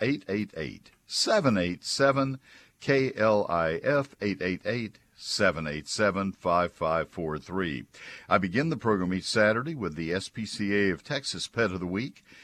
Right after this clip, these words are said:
and today our dog is Cindy, but spelled completely differently than you might expect. S I N D I.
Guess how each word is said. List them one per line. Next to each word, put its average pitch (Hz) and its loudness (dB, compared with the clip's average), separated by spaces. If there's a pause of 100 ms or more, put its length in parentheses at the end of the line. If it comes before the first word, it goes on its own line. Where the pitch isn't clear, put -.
(160)
and 92 -4
today 117 -2
our 90 2
dog 95 0
is 117 -2
Cindy, 131 -2 (220)
but - 0
spelled 120 0
completely 113 -4
differently 104 -4
than 101 -2
you 95 0
might 82 -2
expect. - -10
S 156 0
I 85 2
N 90 -2
D 85 -4
I. 52 -4